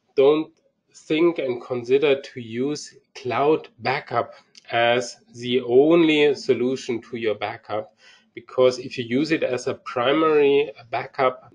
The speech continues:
data repository cloud storage, you will end up really in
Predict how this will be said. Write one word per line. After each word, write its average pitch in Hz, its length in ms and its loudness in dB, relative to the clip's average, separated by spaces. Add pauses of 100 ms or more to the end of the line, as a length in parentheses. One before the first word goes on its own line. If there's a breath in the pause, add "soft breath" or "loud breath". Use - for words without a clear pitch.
(140)
data 127 360 2
repository 117 880 2
cloud 107 360 0
storage, 123 440 2 (420 loud breath)
you 127 120 -2
will 131 380 6
end 135 280 -2
up 123 200 0 (100)
really 135 680 -2 (100)
in 123 400 2